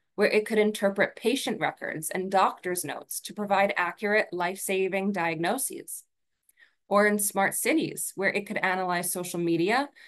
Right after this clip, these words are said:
news, and sensor data to predict and respond to urban challenges.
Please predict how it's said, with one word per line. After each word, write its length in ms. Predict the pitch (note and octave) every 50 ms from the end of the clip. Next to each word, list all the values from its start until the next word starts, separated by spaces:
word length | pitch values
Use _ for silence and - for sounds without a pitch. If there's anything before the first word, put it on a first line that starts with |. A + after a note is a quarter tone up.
| - _ -
news, 460 | F#3 G3 G3 G3 G3 G#3 A3 G#3+ -
and 180 | - F3 F#3 F3+
sensor 420 | - - G3 B3 C#4 C4+ C#4+ C4
data 300 | G3 F3+ D#3+ D3+ D3 D3+ -
to 80 | - -
predict 520 | - F#3 F#3+ - - G3+ A3 G#3+ - - - -
and 160 | F#3+ F#3+ F#3
respond 500 | E3+ F3 - - F#3+ F#3+ G3 A3+ A#3 -
to 120 | F#3+ - -
urban 380 | F3 F#3 G3+ G3+ A#3 A#3 A#3
challenges. 800 | - - E3+ D#3+ E3 D#3+ E3 D#3+ D#3+ - - - - - - -